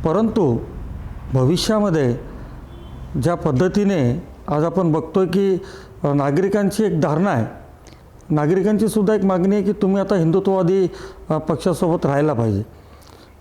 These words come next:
जी, अ, युती महाविकास, अ, अ, आघाडीच्या माध्यमातनं या ठिकाणी झालेली आहे, लोकांना ते पटलेलं नाही आहे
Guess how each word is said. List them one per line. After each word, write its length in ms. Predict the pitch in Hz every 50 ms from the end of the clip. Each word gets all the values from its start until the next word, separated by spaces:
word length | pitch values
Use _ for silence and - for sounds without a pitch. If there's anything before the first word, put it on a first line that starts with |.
| - 131
जी, 380 | 123 170 185 190 190 185 175 - - - - - -
अ, 40 | 170
युती 800 | 151 143 131 139 151 151 151 - 196 185 160 135 123 127 - - -
महाविकास, 760 | 131 123 139 147 151 151 147 143 147 - 170 156 160 156 - -
अ, 220 | 156 143 143 143 135 135 - - - - - - - - - - -
अ, 320 | 143 135 135 135 135 - - - - -
आघाडीच्या 500 | 135 131 127 151 147 151 147 - 165 147
माध्यमातनं 840 | 123 127 127 110 123 160 165 170 165 156 165 180 170 151 131 113 120 - - - - - - - 226 165
या 80 | 147
ठिकाणी 360 | 131 147 135 151 151 156 156
झालेली 420 | 127 131 131 131 160 165 175 175 147
आहे, 100 | 123 - - - - - - - - - - 143
लोकांना 340 | 156 156 - 185 190 202 202
ते 100 | - 208
पटलेलं 640 | - - 196 185 - - 196 208 185 170 143 127
नाही 260 | 120 110 101 98 101 104
आहे 100 | 104